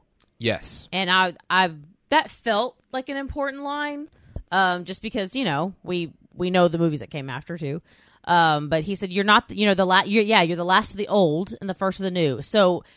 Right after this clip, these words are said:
Speaker 2: for me, this part recalled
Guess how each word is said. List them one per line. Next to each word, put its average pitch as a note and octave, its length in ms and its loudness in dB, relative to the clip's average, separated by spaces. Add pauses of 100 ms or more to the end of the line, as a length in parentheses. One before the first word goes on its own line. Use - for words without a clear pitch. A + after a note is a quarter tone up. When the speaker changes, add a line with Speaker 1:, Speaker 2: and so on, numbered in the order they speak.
(220)
Speaker 2:
for G3+ 160 -2
me, G3+ 680 0 (440)
this G3+ 340 -4
part E3 500 0 (280)
recalled E3 840 -4